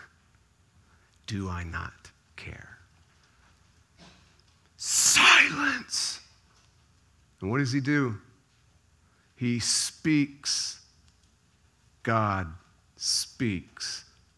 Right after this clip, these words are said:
to the storm. "Silence. Be still. And stay still."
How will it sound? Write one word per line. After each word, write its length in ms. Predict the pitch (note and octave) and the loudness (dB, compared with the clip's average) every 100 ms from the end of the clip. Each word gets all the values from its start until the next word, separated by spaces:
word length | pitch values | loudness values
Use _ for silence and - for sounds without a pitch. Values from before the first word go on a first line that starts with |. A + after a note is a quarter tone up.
| _ | _
to 140 | - E2 | -12 -10
the 140 | C2+ | -8
storm. 720 | - - - F#2 C#2+ G1+ A#1 - _ _ _ _ _ _ _ _ _ _ - | -6 -6 -6 -8 -10 -16 -20 -20 _ _ _ _ _ _ _ _ _ _ -4
"Silence. 1160 | - - - F4+ D#4 A3+ E3+ C3+ - - - - _ _ _ _ _ _ _ _ _ - | 2 4 8 10 8 6 0 -8 -6 -6 -6 -12 _ _ _ _ _ _ _ _ _ 8
Be 200 | E4+ D#4 | 10 10
still. 520 | - - - F3 B2+ - - _ _ _ _ _ _ _ _ _ _ _ _ _ - | 6 2 4 4 2 -2 -20 _ _ _ _ _ _ _ _ _ _ _ _ _ -16
And 120 | - | 0
stay 920 | - - - - C4 A3+ G3 D3+ B2 F#2 - - - _ _ _ _ _ _ _ | 4 6 6 4 6 6 6 4 0 -4 -12 -20 -20 _ _ _ _ _ _ _
still." 800 | - - - - - - D#2+ C#2 | -12 -6 -4 -4 -8 -10 -10 -10